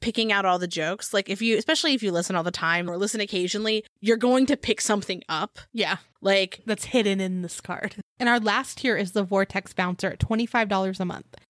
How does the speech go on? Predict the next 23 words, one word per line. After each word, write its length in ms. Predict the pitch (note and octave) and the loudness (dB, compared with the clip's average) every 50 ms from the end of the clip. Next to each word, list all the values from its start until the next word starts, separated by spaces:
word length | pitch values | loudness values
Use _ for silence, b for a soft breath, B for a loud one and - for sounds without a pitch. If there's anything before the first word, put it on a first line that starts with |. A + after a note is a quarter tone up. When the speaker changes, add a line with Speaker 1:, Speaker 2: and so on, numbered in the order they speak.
| _ - | _ 2
Speaker 2:
And 380 | D4+ C4+ A#3+ G3+ F3+ E3+ - - | 4 4 4 4 2 -2 -4 -2
you 160 | A3 A#3+ A#3+ | -2 0 2
get 160 | G#3+ F#3 E3+ | 2 2 2
everything 340 | A#3+ C#4+ C4+ A3 - F#3 F3+ | 2 2 2 2 0 0 -4
I've 120 | F3 F3 | -4 -6
discussed 400 | - - - - A3 G#3 - - | -8 -8 -2 -2 -2 -2 -2 -6
before, 500 | - F#3 - A#3+ C4+ C4+ G#3 E3 E3+ F3 - - | -10 -4 -2 0 0 2 2 0 -2 -4 -8 0
but 320 | - D4+ D#4 B3+ - - - | 2 2 4 4 2 -2 -2
you 140 | A3+ A3 | -2 0
also 340 | - G#3 C4 D4 C#4 - E4+ | 2 2 2 2 2 0 0
get 140 | C#4+ C#4 G#3+ | 0 0 0
a 40 | F#3 | 0
t-shirt, 680 | - - - A#3+ B3 A#3+ - - F#4+ G#4 A4 - - - _ _ | -2 -6 -6 -6 -6 -4 -2 -2 -2 -2 -2 -6 -12 -20 _ _
or 260 | A3 B3+ C#4+ D4 D4 | 2 4 4 4 4
now, 480 | C4+ B3 C#4 D#4+ D#4+ A#3 F#3+ F#3+ G#3+ - _ _ _ | 4 4 4 4 4 4 2 2 0 -4 _ _ _
just 180 | - A3+ - - | -10 -8 -6 -4
added, 380 | - C#4 C4+ A3 G3+ G3+ G#3 - - | -2 0 2 2 2 0 0 -2 -2
or 180 | A3+ G#3+ A#3 | -2 0 0
a 60 | D4+ | 0
tote 540 | D4 - - - F#4+ C#4+ F#3+ E3 - - - - - _ _ _ | -2 -2 -2 0 0 2 0 -2 -6 -10 -16 -18 -20 _ _ _
when 160 | - G#3+ G3+ G#3 | -2 2 2 2
you 80 | A3+ | 2
join, 420 | A3 C4+ B3 G3+ F#3 F#3 F#3+ A#3 | 2 2 2 2 2 2 0 -2